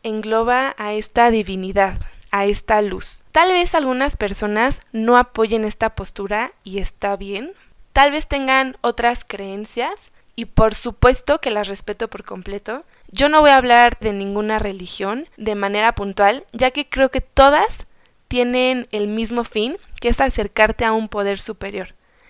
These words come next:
Y cada una tiene cosas preciosas que muchísimas admiro y otras las respeto por completo. Así que esta soy yo.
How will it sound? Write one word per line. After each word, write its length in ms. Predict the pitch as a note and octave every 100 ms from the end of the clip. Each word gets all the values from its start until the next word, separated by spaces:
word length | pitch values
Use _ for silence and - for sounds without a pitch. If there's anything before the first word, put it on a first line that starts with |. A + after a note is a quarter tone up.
| _
Y 80 | B3
cada 320 | - D4+ D#4+
una 280 | D#4 C4+ B3+
tiene 300 | C4 A#3 A#3
cosas 400 | A#3+ A3+ A3 A3 - -
preciosas 840 | G3 F#3 - A3 A3 G#3+ E4 - _ _ _ - _ -
que 260 | - G3+ G3+
muchísimas 760 | G#3+ A3 - B3+ B3+ C#4+ B3 A3+
admiro 560 | G#3+ A#3+ B3+ B3+ D#4+ -
y 200 | G#3 A3
otras 420 | A3+ B3 C#4+ D4+
las 240 | G#3+ G3+ G3
respeto 580 | F#3+ - - G#3+ A3+ A3
por 240 | G3+ F#3+
completo. 560 | F#3+ F#3+ G3+ F#3+ - - - - - - _
Así 300 | - A3+ C4+
que 320 | B3+ C#4 C4+ -
esta 280 | B3 - D4
soy 180 | A3+ G#3
yo. 240 | G3